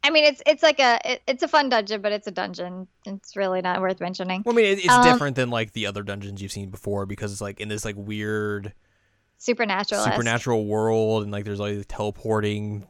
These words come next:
Speaker 2: like, uh, mechanics and all that sort of stuff. So, like, it, it's different than what you've been through before.
Speaker 1: Mm-hmm.
Speaker 2: But, but yeah, it, it's also just another dungeon. <laughs>
Speaker 1: Yeah. So then you fight the boss there.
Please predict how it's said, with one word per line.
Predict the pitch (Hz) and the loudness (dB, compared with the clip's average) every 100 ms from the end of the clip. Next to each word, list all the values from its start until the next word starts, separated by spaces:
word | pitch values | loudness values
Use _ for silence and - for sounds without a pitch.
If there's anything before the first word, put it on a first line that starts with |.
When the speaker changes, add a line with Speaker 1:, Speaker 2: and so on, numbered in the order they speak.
| - | -6
Speaker 2:
like, | 107 98 | -6 -4
uh, | 101 98 98 98 | -6 -6 -6 -8
mechanics | 98 - 104 104 104 | -10 -8 -8 -6 -6
and | 101 | -6
all | 104 | -6
that | |
sort | 104 104 | -4 -6
of | |
stuff. | - 104 101 | -4 -4 -4
So, | 98 | -8
like, | 95 | -8
it, | 113 | -6
it's | 143 131 | -6 -2
different | 165 160 160 | -2 -2 -2
than | 127 113 110 | -2 -4 -6
what | 107 107 | -8 -8
you've | 107 101 _ _ 95 110 _ | -10 -12 _ _ _ -20 _
been | 107 110 | -6 -6
through | 107 107 | -6 -8
before. | 98 95 - 101 95 95 95 _ _ _ _ _ 226 | -8 -10 -8 -6 -6 -8 -10 _ _ _ _ _ -6
Speaker 1:
Mm-hmm. | 220 214 | -4 -2
Speaker 2:
But, | 110 95 | -4 -4
but | 107 113 | -4 -4
yeah, | 92 | -2
it, | 92 90 | -4 -6
it's | 110 113 | -4 -4
also | 107 107 | -4 -6
just | 101 98 | -8 -10
another | 117 101 92 | -8 -8 -8
dungeon. | 87 - 85 95 123 | -12 -14 -12 -4 -4
<laughs> | - - _ _ _ _ | -4 -16 _ _ _ _
Speaker 1:
Yeah. | - 220 208 - | -2 0 0 -2
So | - - 285 | -2 6 6
then | 277 311 | 8 4
you | 294 | 0
fight | - 302 | 2 0
the | 302 | 2
boss | 277 262 254 | 2 2 2
there. | 233 208 202 196 214 | -2 0 0 -2 -6